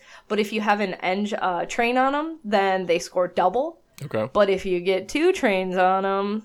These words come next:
Speaker 1: not so much. So there's, like, some screwage action in there. If you see someone that's, like, about to complete a railroad and you can stick another train on it and prevent them from scoring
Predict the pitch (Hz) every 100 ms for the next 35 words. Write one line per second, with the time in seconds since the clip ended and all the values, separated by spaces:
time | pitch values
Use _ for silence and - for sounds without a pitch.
0 | - - 160 170 175 175 208 190 131 -
1 | - 220 196 190 185 208 208 208 190 -
2 | 180 - - 190 254 269 370 381 - 392
3 | 370 370 370 339 208 214 233 214 226 226
4 | 220 185 185 180 175 151 170 - 196 196
5 | 175 - 180 180 185 170 165 175 202 208
6 | 214 214 214 - - - - 175 160 196
7 | 185 - - 196 185 180 185 131 - 165
8 | 190 202 214 214 - 185 175 180 185 180
9 | 180 175 - 185 180